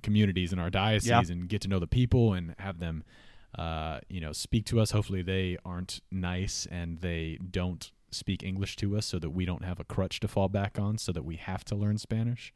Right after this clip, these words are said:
Speaker 1: Um, but, uh, I think it's gonna be really good, and I'm, I'm looking forward to being a better Spanish speaker than Max, you know, very soon.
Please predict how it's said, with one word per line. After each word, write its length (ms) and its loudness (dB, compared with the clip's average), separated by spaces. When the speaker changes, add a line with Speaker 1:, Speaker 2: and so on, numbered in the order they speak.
Speaker 1:
Um, 640 -4
but, 360 -2
uh, 360 -2
I 120 0
think 120 2
it's 100 -2
gonna 120 -2
be 120 0
really 220 0
good, 280 0
and 120 -2
I'm, 340 0
I'm 120 -4
looking 240 -4
forward 320 0
to 140 -2
being 200 0
a 60 -2
better 220 0
Spanish 320 0
speaker 220 0
than 120 0
Max, 540 -2
you 100 -6
know, 100 -4
very 220 -2
soon. 500 0